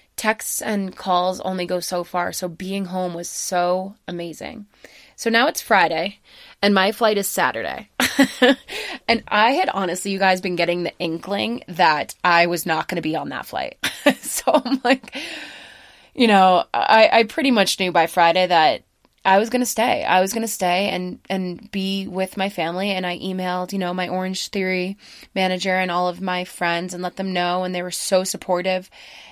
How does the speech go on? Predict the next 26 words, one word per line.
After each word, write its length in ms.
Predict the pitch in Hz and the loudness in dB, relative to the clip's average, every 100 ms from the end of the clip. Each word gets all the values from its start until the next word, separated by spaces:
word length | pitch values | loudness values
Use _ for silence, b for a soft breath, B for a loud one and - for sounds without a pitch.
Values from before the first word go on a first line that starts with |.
| B - | B -2
And 600 | 190 185 180 175 185 - _ _ _ _ _ _ _ - | 0 2 0 -4 -8 -12 _ _ _ _ _ _ _ -16
so 280 | - 214 185 | -2 0 2
then 560 | 190 190 185 185 196 _ _ _ _ - - - | 4 4 2 -2 -10 _ _ _ _ -20 -10 -4
my 100 | 202 | -4
sister 260 | 208 214 | -2 -6
calls 280 | - 185 180 | 0 2 2
me 140 | 180 | -4
Friday 300 | 175 185 175 | -2 -2 0
night 140 | 180 214 | -2 -2
and 80 | 190 | -4
was 100 | 190 | -6
like, 120 | 185 | -4
"Hey, 160 | 262 | -2
I'm 80 | 330 | 0
going 160 | 294 262 | 2 0
to 60 | |
Portsmouth. 520 | 208 220 254 226 185 - | 0 -2 -2 -2 -4 -4
I'm 100 | 196 | -4
gonna 140 | 196 | -4
stay 220 | - 196 | 2 2
at 60 | 190 | 2
my 100 | 190 | 2
boyfriend's. 380 | 240 262 208 208 | 2 2 -2 -4
He's, 180 | 185 | -6
he's 200 | - 190 | -8 -10
traveling." 520 | - 214 202 165 160 | 0 2 2 0 -8